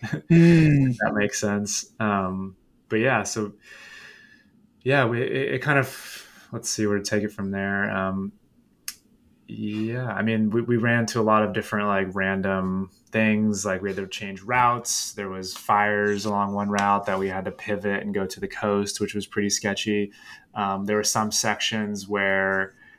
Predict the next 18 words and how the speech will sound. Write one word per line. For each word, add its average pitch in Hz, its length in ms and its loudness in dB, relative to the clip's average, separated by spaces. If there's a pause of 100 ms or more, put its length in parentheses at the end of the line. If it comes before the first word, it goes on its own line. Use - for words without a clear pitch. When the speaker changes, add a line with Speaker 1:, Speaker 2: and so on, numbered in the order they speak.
(340)
Speaker 2:
like, 98 220 -10
there 110 240 0
was 107 260 2
literally 107 480 4
nowhere 104 320 4
else 101 220 0
to 107 100 -4
run 101 540 -4
other 104 260 -4
than 110 180 -4
the 120 100 -6
side 123 260 0
of 127 80 0
a 131 60 0
freeway. 139 580 2
So 98 600 -6 (200)
I'd, 113 180 -12 (140)
I'd, 143 220 2